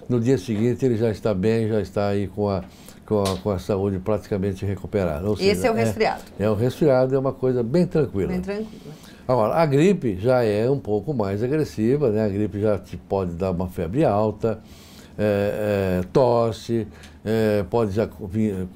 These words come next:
Speaker 1: acontecer formação de catarro, tá?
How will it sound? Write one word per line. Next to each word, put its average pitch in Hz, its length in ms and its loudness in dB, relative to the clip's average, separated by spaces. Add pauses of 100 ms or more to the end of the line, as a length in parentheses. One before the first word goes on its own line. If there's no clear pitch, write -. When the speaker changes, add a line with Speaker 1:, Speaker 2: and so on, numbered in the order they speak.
(140)
Speaker 1:
acontecer 107 560 -2
formação 101 520 -2
de 92 120 -6
catarro, 110 800 0 (100)
tá? 110 280 0